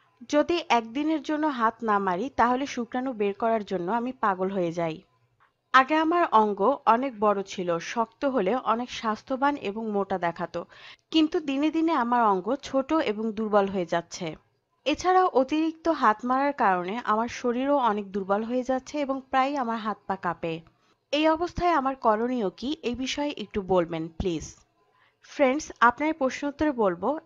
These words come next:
এত বেশি হাত দ্বারা মৈথুন করা একেবারেই উচিত নয়। একজন পুরুষের শরীরে প্রতিনিয়তই শুক্রাণু উৎপাদন হতে থাকে, কিন্তু আপনি যদি অনেক বেশি হাত দ্বারা মৈথুন করে আপনার শরীর থেকে অতিরিক্ত শুক্রাণু বের করে ফেলেন,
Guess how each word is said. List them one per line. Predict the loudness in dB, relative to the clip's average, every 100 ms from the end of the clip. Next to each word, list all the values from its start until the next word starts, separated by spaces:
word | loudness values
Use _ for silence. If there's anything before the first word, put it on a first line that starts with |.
| -4
এত | -4 -2
বেশি | -4 -4 -4
হাত | -4 -2 -2
দ্বারা | 0 -2
মৈথুন | -2 -6 -6 -10
করা | -2 -2 -2 -4
একেবারেই | -4 -4 -6 -4 -4
উচিত | -6 -8 -12 -10
নয়। | -10 -10 -20 _ _ _ _ _
একজন | 2 2 -2
পুরুষের | 0 0 0 0 -2
শরীরে | 2 2 4 2
প্রতিনিয়তই | 0 0 0 0 0 0 0 -4
শুক্রাণু | -4 -6 -4 -4
উৎপাদন | -4 -2 -2 -2 -4
হতে | -6 -6
থাকে, | -6 -8 -8 -12 -16 -20 -14
কিন্তু | -6 -4 -2 0
আপনি | 0 0 -6
যদি | -6 -6
অনেক | -2 -2 -2 -6
বেশি | -8 -8 -6 -8
হাত | -2 -4
দ্বারা | -2 -4
মৈথুন | -2 -6 -6 -6
করে | -2 -2 0
আপনার | -2 -4 -10
শরীর | -4 -2 -2
থেকে | -6 -6
অতিরিক্ত | -6 -4 -6 -6 -8 -6
শুক্রাণু | -6 -4 -4 -4 -4
বের | -4 -4
করে | -4 -6
ফেলেন, | -4 -4 -4